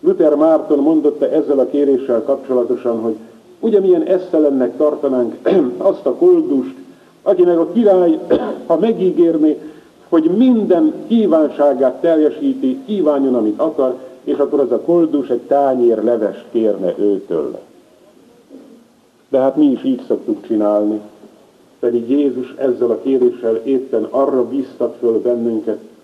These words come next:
hogy merjünk az Istentől valami Istenhez méltó nagyot kérni.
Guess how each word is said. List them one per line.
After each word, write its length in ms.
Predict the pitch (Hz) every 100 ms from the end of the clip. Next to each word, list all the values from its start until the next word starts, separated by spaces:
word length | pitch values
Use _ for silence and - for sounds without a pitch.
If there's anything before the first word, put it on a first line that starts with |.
| _ - - _ _
hogy 140 | - 104
merjünk 580 | 107 165 156 139 127
az 100 | 120 107
Istentől 680 | - - - 113 104 113 107
valami 360 | 110 101 107
Istenhez 760 | - 170 - - 117 101 98 98 90
méltó 680 | 98 127 120 107 - 95 92 85
nagyot 400 | 110 - 82 - -
kérni. 380 | 78 73 71